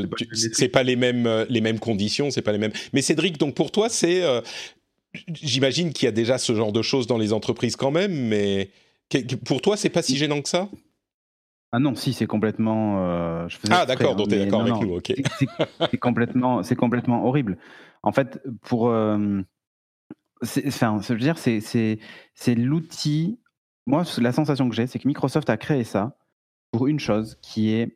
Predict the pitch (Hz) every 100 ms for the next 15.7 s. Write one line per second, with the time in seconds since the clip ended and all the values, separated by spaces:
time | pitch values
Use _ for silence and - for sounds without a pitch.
0 | _ 113 127 160 120 127 156 139 127 123
1 | 123 117 120 131 95 127 156 131 143 131
2 | 120 123 - 120 123 113 113 113 104 113
3 | 151 - - - - - - - - 139
4 | 185 190 175 - 175 170 156 151 165 160
5 | - 135 135 139 131 - 147 147 - 135
6 | 131 143 131 - 131 123 - 143 139 139
7 | 131 123 123 123 127 131 120 110 123 -
8 | 117 131 - 120 - 123 120 127 - 104
9 | 110 113 107 131 123 123 - 123 123 131
10 | 131 - 110 107 - 131 135 - - -
11 | - 147 123 123 123 - 139 - 123 165
12 | - - _ _ _ _ _ 110 101 110
13 | 107 104 104 101 110 - 113 113 120 107
14 | 92 101 - 117 - 110 123 - 117 123
15 | 147 135 135 123 104 82